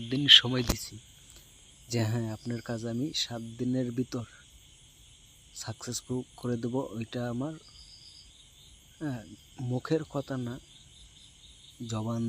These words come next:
দিয়ে এবং আপনাকে চ্যালেঞ্জ দিয়ে কাজ করে দেব। এমন কাজ শুধুমাত্র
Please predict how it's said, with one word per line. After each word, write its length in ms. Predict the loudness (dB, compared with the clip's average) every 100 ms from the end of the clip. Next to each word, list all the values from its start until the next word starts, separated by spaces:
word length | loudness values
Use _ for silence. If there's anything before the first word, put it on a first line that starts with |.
| 2
দিয়ে 240 | 2 0 -2 -8 -8
এবং 180 | -6 -4 -6 -8
আপনাকে 420 | -8 -6 -6 -4 -8 -6
চ্যালেঞ্জ 380 | -4 -2 -2 -4 -6 -2
দিয়ে 220 | -2 -2 -6 -20 -20 -20 -20 -20 -12
কাজ 180 | -6 -6 -4
করে 160 | -2 0
দেব। 180 | 0 0 -2 -2
এমন 240 | -2 -2 -2 -4
কাজ 200 | -6 -8 -14 -18 -20 -20 -20 -20 -20 -20 -20 -20 -20 -20 -20 -20 -20 -20 -20 -20 -20 -20 -20 -10 -6
শুধুমাত্র 1080 | -4 -4 0 4 6 6 4 2 0 -4